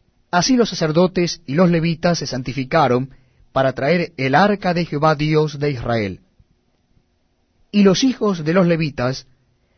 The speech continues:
trajeron el arca de Dios puesta sobre sus hombros en las barras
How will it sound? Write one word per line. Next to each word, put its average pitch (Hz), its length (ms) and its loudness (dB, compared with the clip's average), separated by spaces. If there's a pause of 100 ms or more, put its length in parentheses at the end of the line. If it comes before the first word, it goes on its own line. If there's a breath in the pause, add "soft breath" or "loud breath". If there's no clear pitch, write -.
(140)
trajeron 196 580 2
el 147 140 0
arca 202 320 2
de 170 100 -4
Dios 170 380 0
puesta 180 440 -2
sobre 147 280 -2
sus - 340 -8
hombros 170 500 0
en 156 120 -4
las 160 160 -4
barras 127 520 -2